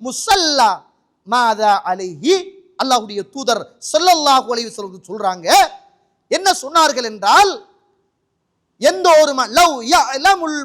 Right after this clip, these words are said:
மாரு பைன யதையில் முஸல்லி", ஒரு மனிதன் தொழுது கொண்டிருக்கிற போது அந்த மனிதனை கடந்து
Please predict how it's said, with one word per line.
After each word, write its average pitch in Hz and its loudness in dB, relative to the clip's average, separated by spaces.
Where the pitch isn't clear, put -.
மாரு 320 2
பைன 339 -2
யதையில் 285 -2
முஸல்லி", 254 0
ஒரு 202 -6
மனிதன் 262 -6
தொழுது 247 -6
கொண்டிருக்கிற 208 -4
போது 175 -6
அந்த 214 -4
மனிதனை 240 -6
கடந்து 254 -2